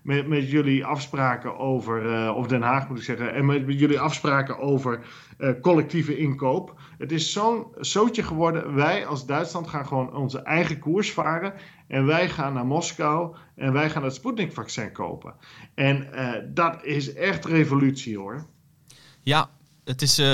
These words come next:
Speaker 2: boeiend om te zien dat, eh, dat Duitsland, eh, die alleingang, eh,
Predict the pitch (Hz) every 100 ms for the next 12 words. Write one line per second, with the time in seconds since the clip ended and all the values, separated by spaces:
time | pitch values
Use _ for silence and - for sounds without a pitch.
0 | 127 131 190 165 151 139 131 156 135 127
1 | 131 123 117 117 110 123 139 - 120 110
2 | 117 107 113 - 113 123 143 117 107 104
3 | 98 98